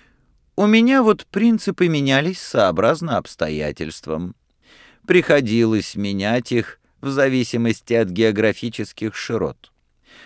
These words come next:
То, что в Европе вызывает восторг, в Азии карается. То, что в Париже считают пороком, за Азорскими островами признаётся необходимостью. Нет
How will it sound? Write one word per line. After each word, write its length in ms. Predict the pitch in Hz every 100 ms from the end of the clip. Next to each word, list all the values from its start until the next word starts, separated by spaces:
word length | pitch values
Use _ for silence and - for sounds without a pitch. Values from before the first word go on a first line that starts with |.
| _
То, 220 | - 160
что 340 | 139 - 143 135
в 60 |
Европе 720 | 110 113 135 117 123 104 95
вызывает 600 | 87 87 87 82 76 71
восторг, 800 | 76 82 69 - 101 113 196 - _ _ -
в 200 | 101 101
Азии 540 | 90 87 76 95 110
карается. 800 | - 180 196 180 87 - - - _ _ _ _ - _
То, 160 | - 156
что 220 | - 143
в 80 | -
Париже 440 | 131 127 117 98
считают 560 | 107 - 107 107 110 98
пороком, 720 | - 143 175 190 - 85 71 - _ _ _ 117
за 320 | 117 120 117
Азорскими 640 | 98 113 104 - 107 104
островами 800 | 107 101 - 143 170 196 117 76 _ _ _
признаётся 760 | - 175 165 165 185 220 -
необходимостью. 1160 | 85 80 76 - 78 71 85 104 113 - 98 - _ _ _ _ _ _ _ _
Нет 420 | 196 226 214 131